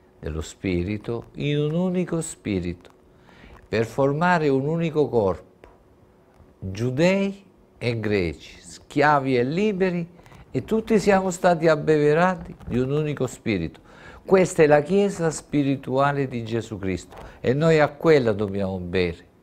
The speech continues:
perché prima c'erano solo giudei e greci, schiavi e liberi, adesso ce ne siamo,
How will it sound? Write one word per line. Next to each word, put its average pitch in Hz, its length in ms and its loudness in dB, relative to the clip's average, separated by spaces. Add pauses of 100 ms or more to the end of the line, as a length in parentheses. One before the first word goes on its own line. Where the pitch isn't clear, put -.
(720)
perché 131 340 2
prima 165 320 0
c'erano 131 360 0
solo 127 340 0
giudei 123 440 0
e 117 100 -2
greci, 117 460 0
schiavi 123 460 0
e - 20 2
liberi, 165 600 0 (600)
adesso 110 760 0
ce 107 260 -2
ne 107 200 -2
siamo, 92 800 -4